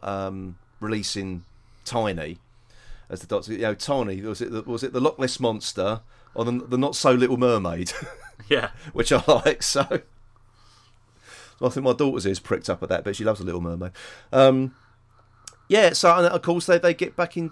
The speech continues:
Speaker 1: Oh, actually, what do you think of the, the, because th-, th-, again, you have to sort of suspend your, your disbelief for, for a while. Um, it's how did the Doctor go back and get the diving gear and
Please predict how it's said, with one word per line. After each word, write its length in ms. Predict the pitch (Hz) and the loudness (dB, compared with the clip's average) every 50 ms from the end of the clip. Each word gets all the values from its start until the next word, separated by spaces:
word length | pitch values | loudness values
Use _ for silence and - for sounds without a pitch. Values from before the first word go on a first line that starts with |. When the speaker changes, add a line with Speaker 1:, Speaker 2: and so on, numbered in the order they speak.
| - - | -6 -2
Speaker 1:
Oh, 100 | 190 196 | 0 0
actually, 220 | 202 208 - 185 170 | 0 0 0 -4 -2
what 140 | 254 339 - | -2 -2 -2
do 80 | 330 | -4
you 60 | 302 | -6
think 160 | - 330 277 247 | -4 -4 -2 -2
of 80 | 202 | 0
the, 100 | 208 196 185 | 0 -2 0
the, 320 | - 190 185 180 175 170 _ _ _ - | 0 -2 -2 -2 -6 -10 _ _ _ -18
because 260 | - - - 180 160 | -14 -8 -8 -8 -8
th-, 300 | - - _ - - - _ - - | -10 -18 _ -18 -20 -20 _ -8 0
th-, 140 | 196 214 - | 0 0 2
again, 260 | - 180 - 214 202 185 | 0 -2 -2 -2 0 0
you 40 | 180 | -2
have 60 | 165 | -4
to 80 | - | -4
sort 160 | 143 - 156 147 | -8 -8 -8 -8
of 60 | 131 139 | -8 -8
suspend 300 | - - 160 151 139 131 | -4 -2 -2 -2 -2 -4
your, 100 | 123 - _ | -10 -14 _
your 140 | - 135 127 | -6 -6 -6
disbelief 560 | 127 143 135 - - - 131 135 135 131 127 | -4 -4 -6 -6 -6 -6 -2 -2 -2 -2 -2
for, 320 | - - - 110 117 - - | -6 -12 -16 -16 -16 -18 -14
for 160 | - - 107 | -8 -6 -6
a 60 | 104 | -4
while. 340 | 98 98 98 98 98 95 92 - | 0 2 2 2 2 0 -2 -6
Um, 380 | - 107 104 104 104 101 101 - _ - - - - - | -4 -2 -2 -2 -2 -4 -6 -12 _ -20 -20 -20 -18 -14
it's 120 | 127 127 | -8 0
how 140 | - 147 143 | 2 2 2
did 120 | 131 117 - | 2 0 -8
the 60 | 123 | -4
Doctor 340 | - 131 123 113 - - 120 | 0 0 0 0 -2 -8 -6
go 180 | - 131 120 117 | -2 0 0 2
back 120 | - 117 | 0 0
and 80 | - - | -4 -4
get 100 | 120 - | -10 -8
the 40 | - | -4
diving 420 | 90 - 117 117 107 101 101 92 90 | 0 4 4 4 4 2 0 -8 -6
gear 320 | 92 92 87 90 90 90 - _ _ _ _ _ _ _ _ _ _ _ _ _ _ _ _ - | -4 -2 -2 -2 -4 -6 -10 _ _ _ _ _ _ _ _ _ _ _ _ _ _ _ _ 2
and 460 | 123 123 120 113 110 107 - - - | 4 4 4 2 0 -4 -6 -8 -8